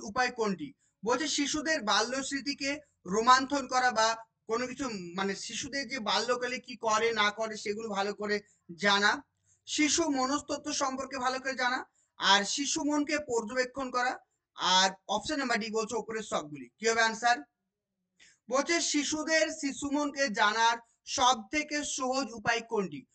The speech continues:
সব থেকে যেটা সহজ উপায় সেটা হচ্ছে শিশু মনকে কি করতে হবে? মনস্তত্ত্ব অধ্যয়ন করা। অর্থাৎ শিশুর যে মনস্তত্ত্ব রয়েছে, অর্থাৎ child যে সাইকোলজি রয়েছে, সেটা কিন্তু আমাদেরকে ভালো করে জানতে হবে।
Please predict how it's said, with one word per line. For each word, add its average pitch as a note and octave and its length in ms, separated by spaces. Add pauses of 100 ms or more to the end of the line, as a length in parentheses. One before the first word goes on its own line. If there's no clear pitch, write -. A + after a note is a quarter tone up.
(260)
সব A#3+ 160 (120)
থেকে D#4 220
যেটা B3+ 180 (100)
সহজ A#3 220 (120)
উপায় A3 240
সেটা F3+ 240
হচ্ছে F#3+ 260 (500)
শিশু D4 300 (140)
মনকে C#4 400 (380)
কি C#4+ 80 (100)
করতে D#4+ 220
হবে? A#3+ 120 (140)
মনস্তত্ত্ব C4 600
অধ্যয়ন E3 340
করা। A#2+ 160 (400)
অর্থাৎ C#4+ 300 (140)
শিশুর D4 400 (140)
যে C#4+ 80 (160)
মনস্তত্ত্ব B3+ 540 (120)
রয়েছে, G3+ 280 (460)
অর্থাৎ C4+ 240 (160)
child C4 360 (100)
যে D#4 60 (140)
সাইকোলজি C4 520
রয়েছে, G3+ 300 (380)
সেটা D4+ 200 (120)
কিন্তু B3+ 220
আমাদেরকে G3+ 300 (100)
ভালো F3 200
করে F#3 160
জানতে C#3 260
হবে। - 140